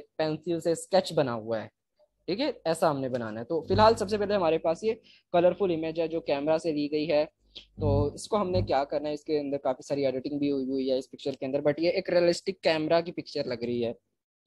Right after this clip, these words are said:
सबसे पहले जो भी आप layer लेके आते हैं ना, वो यहाँ पे लॉक्ड होती है, आप यहाँ पे, जो, अ, option होता है लॉक का, उस पर क्लिक करके इसको unlock कर सकते हैं।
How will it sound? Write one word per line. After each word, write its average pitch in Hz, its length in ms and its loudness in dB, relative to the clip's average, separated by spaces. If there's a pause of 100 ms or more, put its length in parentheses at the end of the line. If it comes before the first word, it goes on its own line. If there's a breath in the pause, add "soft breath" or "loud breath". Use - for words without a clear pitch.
(480 loud breath)
सबसे 240 160 -2
पहले 269 140 6
जो 226 120 10
भी 240 100 10
आप 214 120 8
layer 202 180 6
लेके 190 260 4
आते 151 240 4
हैं 165 40 0
ना, 180 80 4
वो 185 260 6
यहाँ 156 160 -2
पे 190 100 -6
लॉक्ड 143 400 0
होती 135 200 -4
है, 147 60 4
आप 156 200 2
यहाँ 147 180 -2
पे, 165 220 2 (240)
जो, 139 640 0 (120)
अ, 143 40 0 (400)
option 143 320 -4
होता 135 180 -4
है 143 60 2
लॉक 131 300 -2
का, 143 80 2
उस 135 120 0
पर 151 100 -2
क्लिक 135 280 -8
करके 131 220 0
इसको 135 180 -2
unlock 139 460 2
कर 127 80 0
सकते - 360 -10
हैं। 113 120 -8